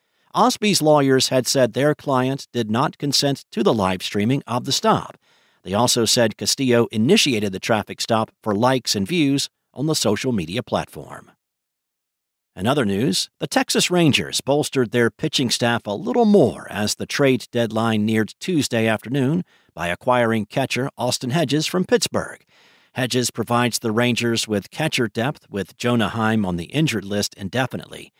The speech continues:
Hedges grades out this year as the best receiver in Major League Baseball. Up next, Donald Trump was charged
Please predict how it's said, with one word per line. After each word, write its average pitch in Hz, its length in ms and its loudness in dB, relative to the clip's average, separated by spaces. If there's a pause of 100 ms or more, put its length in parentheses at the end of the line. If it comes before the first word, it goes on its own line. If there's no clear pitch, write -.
(360)
Hedges 113 460 -2
grades 110 360 0
out 123 220 0
this 107 220 0
year 117 200 0
as 120 280 0
the 139 160 -6
best 170 360 -2
receiver 92 500 -4 (220)
in 110 140 -6
Major 104 300 -4
League 127 160 -4
Baseball. - 600 -6 (1500)
Up 92 180 -4
next, 160 360 0 (540)
Donald 120 320 0
Trump 143 320 2
was 120 260 2
charged 156 440 0